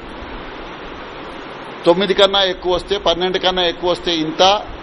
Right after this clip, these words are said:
సెవెన్ కన్నా ఎక్కువ వస్తే ఇంత, లేక త్రీ to సెవెన్ వస్తే ఇంత, up to త్రీ వస్తే ఇంత అని చెప్పని ఆయన రేంజ్ ఎస్టాబ్లిష్ చేశారు. ఇదంతా కూడా సబ్జెక్ట్ చదువుకున్నటువంటి వాళ్ళకి తెలుస్తుంది.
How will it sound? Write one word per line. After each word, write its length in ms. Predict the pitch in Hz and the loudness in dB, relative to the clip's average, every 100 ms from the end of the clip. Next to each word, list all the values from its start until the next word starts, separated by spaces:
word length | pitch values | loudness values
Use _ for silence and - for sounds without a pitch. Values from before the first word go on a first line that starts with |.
| - - | -12 2
సెవెన్ 340 | 175 180 196 | 6 6 6
కన్నా 240 | 190 180 | 4 4
ఎక్కువ 280 | 180 170 175 | 2 0 -2
వస్తే 220 | 165 - | -2 -2
ఇంత, 280 | 170 151 147 | -2 -2 2
లేక 300 | 190 185 170 | 2 2 -2
త్రీ 280 | 135 - 185 | -4 0 0
to 140 | 180 | 0
సెవెన్ 320 | 170 160 170 170 | 0 2 2 2
వస్తే 260 | 160 170 | 0 -2
ఇంత, 260 | 160 147 185 | -2 -2 2
up 340 | 185 156 - | 2 2 -2
to 100 | 175 | -4
త్రీ 120 | 165 | 0
వస్తే 320 | 170 165 - 160 | 0 0 -2 -4
ఇంత 220 | 143 156 | 0 2
అని 180 | 151 147 | 2 0
చెప్పని 400 | - 190 160 156 | 0 0 2 2
ఆయన 520 | 131 147 160 135 143 127 | 2 0 -2 -4 -4 -2
రేంజ్ 380 | 170 208 240 180 | 0 2 0 -4
ఎస్టాబ్లిష్ 600 | 147 - 151 139 131 - | -4 -2 -2 -2 -8 -8
చేశారు. 520 | 120 - - - - - - 143 | -8 -8 -10 -12 -12 -12 -8 0
ఇదంతా 360 | 143 151 214 | 0 4 4
కూడా 300 | 202 180 170 | 4 2 0
సబ్జెక్ట్ 500 | - 156 135 180 - | 0 -2 -2 -2 0
చదువుకున్నటువంటి 680 | 147 165 170 151 143 139 127 | -2 0 -2 -2 0 0 0
వాళ్ళకి 320 | 131 131 151 | 2 2 0
తెలుస్తుంది. 640 | - 131 - 139 120 120 | -2 -2 0 -2 -2 -2